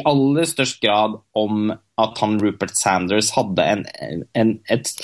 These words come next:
øye for iscenesettelse, da, som, som var noe. Eh, den skilte seg faktisk litt ut, den filmen, fra ganske mange andre sånne totalt livløse, eh, og fabrikklagde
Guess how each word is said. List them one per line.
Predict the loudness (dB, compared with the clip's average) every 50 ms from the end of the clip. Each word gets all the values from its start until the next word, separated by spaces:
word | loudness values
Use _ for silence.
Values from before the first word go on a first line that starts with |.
| -12 -12 -10 -2
øye | 0 4 4 6 6 6 4
for | 4 4 4
iscenesettelse, | 4 4 2 4 4 4 4 4 2 2 0 -2 -2 -2 -4 -4 -4 -6 -6 -4 -2 -2 0
da, | 2 2 0 0 -2 -10 _ _ _
som, | _ -12 -4 0 2 2 2 2 2 0 2 2 2 2 2 0 0
som | 0 2 4 4 4 4 4
var | 2 2 2 4 2 0 0
noe. | -2 -2 -2 0 2 2 2 0 -4 _
Eh, | -6 -4 -2 0 0 0
den | 0 0 0
skilte | 0 0 0 -2 -4 -4 -4 -4
seg | -4 -2
faktisk | -2 -4 -4 -4 -2 -2
litt | -2 -2 -2 -2
ut, | 0 0 0 2
den | 2 2 2 2 0
filmen, | 0 0 2 2 2 0 0 -4 -10 -16
fra | _ 0 2 2
ganske | 2 2 2 2
mange | 2 2 2 2
andre | 4 2 2 2 2 0 0 2
sånne | 2 2 2 0 0
totalt | 0 -2 -4 -2 0 0 2 2 4 2 2 0 -2 0
livløse, | 0 2 2 0 0 2 2 2 0 0 0 2 2 2 2 0 -4 _ _ _ _ _ _ -2
eh, | 0 0 2 2 2 4 2 2 0
og | 0 0 2 2 4 4 4 4 4 4 4 2 2 0 2
fabrikklagde | 0 0 0 0 -4 -4 0 0 0 0 0 0 0 2 2